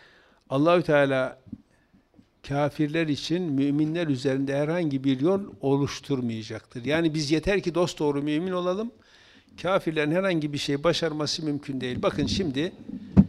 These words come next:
bizim ör-, örneğimiz Muhammed sallallahu aleyhi ve sellem. Mekke'de yaşama imkanı kalmadığı için Medine'ye gidiyor. Medine'ye gittiği zaman Medine'de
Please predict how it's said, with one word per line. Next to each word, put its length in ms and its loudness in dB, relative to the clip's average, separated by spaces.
bizim 280 -4
ör-, 180 0
örneğimiz 480 0
Muhammed 340 4
sallallahu 540 6
aleyhi 280 -2
ve 60 -6
sellem. 400 -10
Mekke'de 640 2
yaşama 420 2
imkanı 580 -2
kalmadığı 520 -2
için 280 -2
Medine'ye 580 -4
gidiyor. 540 -18
Medine'ye 480 4
gittiği 360 -2
zaman 280 0
Medine'de 760 0